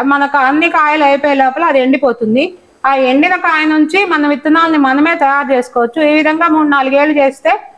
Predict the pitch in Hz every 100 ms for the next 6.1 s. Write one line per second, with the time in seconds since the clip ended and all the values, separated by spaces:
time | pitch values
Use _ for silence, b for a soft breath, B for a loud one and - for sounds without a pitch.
0 | _ - 240 311 330 285 294 320 294 277
1 | 262 294 277 202 196 - - - _ -
2 | 240 254 254 349 415 B B B 262 311
3 | 349 427 302 233 254 339 381 359 339 302
4 | 247 226 220 226 233 262 294 269 208 196
5 | 226 247 240 240 277 302 294 262 226 262